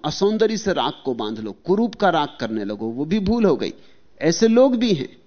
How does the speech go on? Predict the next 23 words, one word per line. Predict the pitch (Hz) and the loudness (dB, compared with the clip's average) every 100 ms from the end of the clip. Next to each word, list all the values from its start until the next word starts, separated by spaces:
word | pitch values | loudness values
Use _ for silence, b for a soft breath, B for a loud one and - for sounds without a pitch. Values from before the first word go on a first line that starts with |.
| _ _ _ _ _ _ - | _ _ _ _ _ _ -8
जो | 123 143 | -2 0
रूप | 196 196 | 0 -2
से | - 156 | -2 0
राग | 156 180 | 2 -2
छोड़ | - 190 185 | -2 -2 0
देंगे | 175 156 | 0 -2
तो | - 80 | -2 -2
अरूप | 160 170 | -2 -2
के | - | -4
राग | 139 143 160 | -2 -2 -4
में | 175 | -4
पड़ | - 113 | -4 -4
जाएंगे, | 98 58 67 - - _ _ _ _ - _ | -4 -6 -10 -16 -20 _ _ _ _ -20 _
वो | 123 131 | -2 0
भी | 131 | 0
छूट | - 165 135 | -2 -2 -2
जाना | 123 95 92 | -2 -4 -4
चाहिए। | 92 90 - B B - | -8 -14 -18 B B -6
मान, | 120 135 139 110 87 - _ _ _ | 0 2 2 0 -6 -16 _ _ _
अहंकार, | - 120 113 85 73 - - - b b _ - | -6 -4 -4 -4 -6 -10 -14 -16 b b _ -6
औद्धत्य, | 135 110 104 - - _ - - - b _ 110 | -6 -6 -6 -8 -8 _ -20 -20 -20 b _ -12
जिद, | - 139 95 - - - _ _ - | -2 -2 -2 -16 -20 -20 _ _ -14
हठ | - 131 - | -8 -8 -8